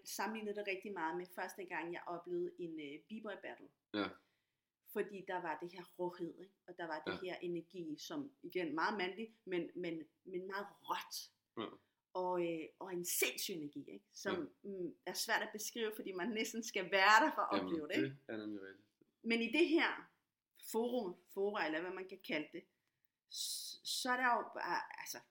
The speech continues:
Speaker 1: man må alt i virkeligheden, ikke?
Speaker 2: Ja.
Speaker 1: Og man må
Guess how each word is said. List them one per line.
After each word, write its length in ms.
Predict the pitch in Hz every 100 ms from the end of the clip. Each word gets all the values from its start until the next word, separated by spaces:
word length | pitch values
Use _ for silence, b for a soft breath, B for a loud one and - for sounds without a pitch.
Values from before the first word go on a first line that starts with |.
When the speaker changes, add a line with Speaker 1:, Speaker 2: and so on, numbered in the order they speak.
| _ _ _ -
Speaker 1:
man 240 | 185 202
må 100 | 185 -
alt 320 | 160 - - -
i 60 |
virkeligheden, 420 | 156 127 - - -
ikke? 120 | -
Speaker 2:
Ja. 100 | 151 - -
Speaker 1:
Og 120 | 180
man 200 | 180 175
må 380 | 175 170 160 -